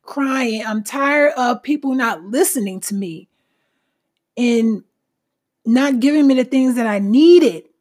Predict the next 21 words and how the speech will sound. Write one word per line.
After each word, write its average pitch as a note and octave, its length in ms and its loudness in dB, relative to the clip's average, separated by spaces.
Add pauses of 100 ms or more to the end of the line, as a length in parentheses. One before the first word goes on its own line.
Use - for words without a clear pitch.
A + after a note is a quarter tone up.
(1600)
So A3+ 580 -4 (800)
God C#4+ 300 0
was D#4 180 -2
letting C#4 220 0
me C#4 120 4
know, C4+ 320 0
"No, D#4 520 0
sweetheart, C#4 800 -4
like, A#3 340 -8 (1200)
everything F4+ 580 0
that D#4+ 220 -2
you E4 120 4
want C#4 420 0 (360)
people D4 280 0
to B3+ 120 -2
do C4 200 0
for B3 160 -6
you A3+ 580 -2 (1000)
and A3 200 -4
acknowledging A#3 840 0
you G#3 480 0